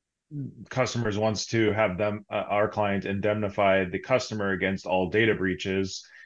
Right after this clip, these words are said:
And we're like, "Well, what if it's your user that got compromised and let this in?" Like, we can't, you know, so it's the executive summary of that is, you know, so, I, and, and again, I've used uh, you, I think we've talked about this in this group, but I've used,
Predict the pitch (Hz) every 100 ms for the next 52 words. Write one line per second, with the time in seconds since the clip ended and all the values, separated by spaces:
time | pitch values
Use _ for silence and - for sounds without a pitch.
0 | _ _ 107 104 98 98 101 104 104 101
1 | 98 107 107 120 127 123 107 107 113 110
2 | 110 120 107 107 101 90 101 - 104 98
3 | 107 101 101 92 101 101 92 101 92 101
4 | 87 90 85 101 101 107 92 - 107 92
5 | 87 - - - - 110 104 101 92 110
6 | 95 117 110 104 117 110 104 95 104 104
7 | 95 92 92 - - 98 90 80 - -
8 | 113 101 - - 120 135 131 - 123 120
9 | 120 113 113 107 92 98 117 120 104 95
10 | - _ _ - 95 101 113 - 98 107
11 | 87 - 98 - 104 - 92 90 92 87
12 | 92 85 80 101 92 92 95 104 98 104
13 | 107 101 92 -